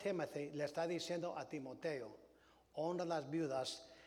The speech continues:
dile a la gente que ellos tienen oportunidad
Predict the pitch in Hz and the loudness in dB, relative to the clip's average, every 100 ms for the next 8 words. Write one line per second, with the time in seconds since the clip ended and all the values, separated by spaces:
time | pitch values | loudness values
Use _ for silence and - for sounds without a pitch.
0 | - 131 160 175 180 - 143 135 131 175 | -14 2 6 6 6 4 2 2 2 4
1 | 165 156 143 127 - - - 151 156 160 | 4 2 0 -2 -10 -18 -6 -4 0 2
2 | 170 175 156 170 160 170 170 - 156 156 | 4 4 0 2 4 4 0 -2 -2 -2
3 | 151 120 147 131 135 156 160 | -2 -4 -2 -2 0 2 2